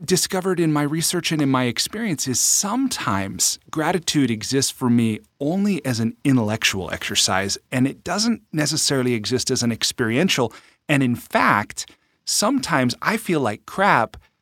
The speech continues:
when I try to make myself be grateful, because then I don't feel grateful. And I wonder if you ever have a similar kind of experience, like, there's a difference between thinking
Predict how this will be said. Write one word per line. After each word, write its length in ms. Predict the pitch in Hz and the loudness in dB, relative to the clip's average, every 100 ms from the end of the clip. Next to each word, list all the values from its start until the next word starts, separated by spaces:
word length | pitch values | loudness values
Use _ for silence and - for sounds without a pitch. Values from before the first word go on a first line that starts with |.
| - | -4
when 160 | 131 123 | 0 2
I 100 | 110 | 0
try 480 | - - 202 269 233 - | -4 0 2 2 0 0
to 420 | 135 113 110 - _ _ _ _ | 2 4 2 -4 _ _ _ _
make 260 | 120 131 139 | 0 2 2
myself 560 | 139 113 - 117 104 107 | 0 0 0 -2 -2 -2
be 120 | 117 | -2
grateful, 440 | 117 110 110 123 | 2 0 0 -4
because 500 | 110 127 143 131 - - | -4 -6 -4 -4 -4 -4
then 120 | 143 170 | 0 2
I 80 | |
don't 180 | 147 143 | 2 0
feel 140 | 123 110 | -2 0
grateful. 500 | 185 214 - 123 - - _ | 2 0 2 0 0 -20 _
And 120 | 135 143 | -2 0
I 40 | |
wonder 380 | 160 233 226 185 | 0 0 0 0
if 220 | 156 147 | 0 -2
you 200 | 143 180 | -6 -2
ever 360 | 185 156 147 127 - | 0 0 0 0 -4
have 260 | - 143 | -2 0
a 40 | 127 | 0
similar 340 | - 139 127 | 2 2 2
kind 200 | - 156 | 0 0
of 60 | 110 | 0
experience, 560 | - - 123 104 104 | -2 0 2 2 2
like, 300 | 110 107 - _ _ _ _ _ _ - | 2 2 -4 _ _ _ _ _ _ -8
there's 240 | 147 151 | 0 0
a 40 | 139 | 2
difference 320 | 160 165 - | 2 0 -2
between 460 | 131 - 131 113 | -6 0 2 2
thinking 580 | 101 - 185 175 170 160 | -2 -4 -2 2 2 0